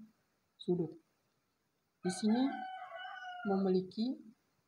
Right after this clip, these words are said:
mineral ini memiliki sudut satu, dua, tiga, empat, lima, enam. Dia memiliki enam sudut, dan kita menentukan berapa kenampakan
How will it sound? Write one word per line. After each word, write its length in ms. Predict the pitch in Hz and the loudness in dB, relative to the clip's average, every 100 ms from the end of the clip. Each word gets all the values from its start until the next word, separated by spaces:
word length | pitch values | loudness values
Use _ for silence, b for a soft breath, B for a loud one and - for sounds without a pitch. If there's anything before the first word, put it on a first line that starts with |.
| _ - | _ 0
mineral 320 | 185 180 175 | 2 4 4
ini 240 | 175 180 | 2 2
memiliki 560 | 202 175 165 165 160 190 | 2 0 -2 -4 -2 -2
sudut 480 | 190 - 160 180 190 - _ _ _ _ _ _ _ _ _ _ | -2 -4 -2 -2 -4 -8 _ _ _ _ _ _ _ _ _ _
satu, 480 | - 156 156 202 220 _ _ _ _ _ _ _ 175 | -6 -4 -4 -6 -6 _ _ _ _ _ _ _ -4
dua, 240 | 170 208 247 _ _ _ - | 0 -2 -4 _ _ _ -12
tiga, 240 | 156 180 196 - _ _ _ - | -2 -2 -2 -8 _ _ _ -12
empat, 320 | 156 175 185 _ _ _ _ _ _ - | -2 -2 -2 _ _ _ _ _ _ -6
lima, 320 | 165 180 214 220 _ _ _ _ - | -2 0 0 -4 _ _ _ _ -2
enam. 240 | 175 151 143 _ _ _ _ _ _ _ _ _ _ _ _ _ _ _ _ - | -2 -2 -8 _ _ _ _ _ _ _ _ _ _ _ _ _ _ _ _ 2
Dia 80 | 196 | 4
memiliki 400 | 214 180 165 196 | 6 4 4 4
enam 240 | 170 160 | 2 2
sudut, 400 | 160 180 175 160 - _ _ _ _ _ _ | 0 2 2 0 -6 _ _ _ _ _ _
dan 160 | 160 165 | -2 -2
kita 240 | - 175 | -2 0
menentukan 560 | 175 175 160 196 220 214 | 2 0 2 4 4 2
berapa 400 | 156 170 165 185 | 4 4 4 0
kenampakan 640 | 170 160 156 156 180 185 | 2 0 0 2 2 2